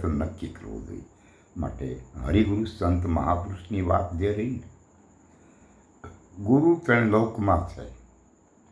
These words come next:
ગુરુ પ્રગટ છે, ગુરુ સરાચર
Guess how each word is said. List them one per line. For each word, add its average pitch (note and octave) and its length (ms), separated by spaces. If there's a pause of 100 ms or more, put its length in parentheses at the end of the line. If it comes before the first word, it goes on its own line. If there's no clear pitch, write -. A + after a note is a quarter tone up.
(680)
ગુરુ A#2 320 (140)
પ્રગટ A#2 320 (140)
છે, - 160 (1300)
ગુરુ C3+ 240
સરાચર B2 580